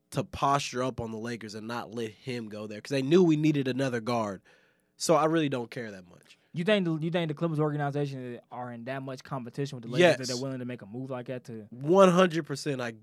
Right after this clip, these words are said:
Speaker 1: guarantee it. If I was a fly on the wall in that office, I promise you they said, "Well, do we really need Reggie Jackson? No. Do we want the Lakers to get him? No. All right, give him a contract." I one hundred percent believe that.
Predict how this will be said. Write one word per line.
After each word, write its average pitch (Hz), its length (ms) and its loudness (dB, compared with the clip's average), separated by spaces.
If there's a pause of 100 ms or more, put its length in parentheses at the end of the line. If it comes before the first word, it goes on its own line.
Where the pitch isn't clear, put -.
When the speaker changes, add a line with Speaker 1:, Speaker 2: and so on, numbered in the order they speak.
(320)
Speaker 1:
guarantee 135 640 -4
it. 117 60 -10
If 117 80 -12
I 143 160 0
was 139 160 -4
a 123 60 -12
fly 127 240 -6
on 120 120 -10
the 120 60 -8
wall 113 380 -6
in 107 60 -12
that 110 160 -8
office, 104 300 -10
I 98 120 -10 (260)
promise 131 420 -6
you 113 60 -12
they 113 80 -8
said, 113 220 -10
"Well, 123 200 -4
do 135 140 -4
we 180 80 -4
really 151 220 -2
need 131 200 -4
Reggie 120 220 -6
Jackson? 107 460 -10 (280)
No. 196 420 -4 (640)
Do 147 80 2
we 160 80 8
want 143 200 2
the 123 60 -6
Lakers 123 260 -2
to 107 80 -14
get 110 160 -8
him? 101 120 -14 (220)
No. 117 320 -6 (140)
All 107 180 -2
right, 101 240 -8
give 113 100 -10
him 107 80 -12
a 101 60 -16
contract." - 540 -20 (340)
I 208 140 6
one 160 180 4
hundred 165 240 -2
percent 143 240 -8
believe 120 280 -10
that. 107 180 -10